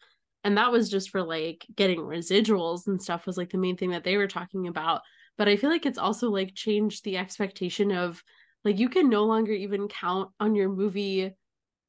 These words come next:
being seen at all. Like, they just, um, what was it? It's, like, the Acme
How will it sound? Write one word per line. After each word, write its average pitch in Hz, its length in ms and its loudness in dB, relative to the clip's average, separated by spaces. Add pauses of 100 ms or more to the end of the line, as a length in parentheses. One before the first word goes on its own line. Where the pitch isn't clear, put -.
(200)
being 202 400 0
seen 196 720 -2 (120)
at 226 140 2
all. 214 440 2
Like, 269 200 -4
they 277 160 0
just, 262 440 -6 (120)
um, 208 340 2
what 214 120 2
was 269 160 0
it? 254 120 -2
It's, 233 180 -4
like, 220 200 -6
the 202 320 -4
Acme 208 920 0